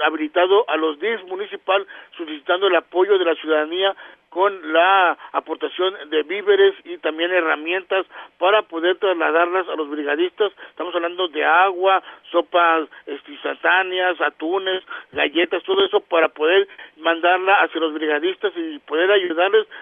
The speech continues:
porque no van a bajar y se espera que ellos duren allá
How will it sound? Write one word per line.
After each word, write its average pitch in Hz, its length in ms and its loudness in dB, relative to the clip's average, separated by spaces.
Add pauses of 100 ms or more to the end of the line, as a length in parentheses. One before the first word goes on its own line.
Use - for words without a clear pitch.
(120)
porque 151 360 -4
no 151 200 -2
van 202 180 2
a 185 60 2
bajar 175 360 2 (240)
y 143 200 -12
se - 100 -12
espera 165 260 0
que 170 180 -4
ellos 180 220 -4
duren 180 220 0
allá 170 320 0